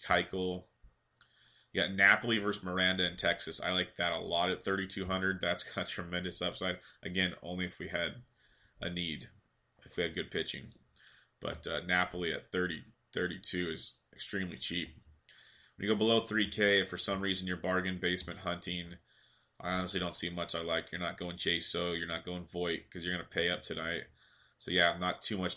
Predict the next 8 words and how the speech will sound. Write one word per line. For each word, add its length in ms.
Maybe 280
Tyler 400
White 240
at 100
twenty-one 800
for 160
Houston, 480
but 120